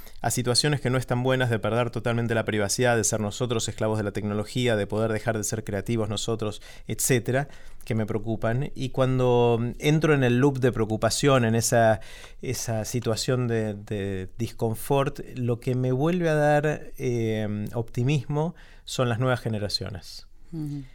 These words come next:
Speaker 1: Yo creo que los chicos que ahora son adolescentes, y en gran parte por eso hacemos clubes T D en las escuelas secundarias, son los que tienen una mirada muy distinta de todo esto.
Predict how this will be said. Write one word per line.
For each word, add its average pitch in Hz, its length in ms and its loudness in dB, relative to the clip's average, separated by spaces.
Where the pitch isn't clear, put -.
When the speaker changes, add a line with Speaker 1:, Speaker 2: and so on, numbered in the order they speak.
Speaker 1:
Yo 123 160 -4
creo 127 140 2
que 123 80 2
los 113 160 0
chicos 135 500 -2
que 120 100 -2
ahora 127 180 4
son 123 180 -2
adolescentes, 120 800 0
y 107 200 -2
en 110 160 0
gran 123 220 0
parte 127 260 2
por 110 100 0
eso 117 140 0
hacemos 113 320 -4
clubes 117 360 0
T 110 100 -2
D 110 220 0
en 104 60 -2
las 101 180 -6
escuelas 107 440 -4
secundarias, 120 680 -2
son 147 200 2
los 147 100 0
que 139 100 0
tienen 131 640 2
una 123 240 0
mirada 120 480 4
muy 131 280 2
distinta 107 440 -2
de 104 80 -2
todo 107 240 0
esto. 135 400 -6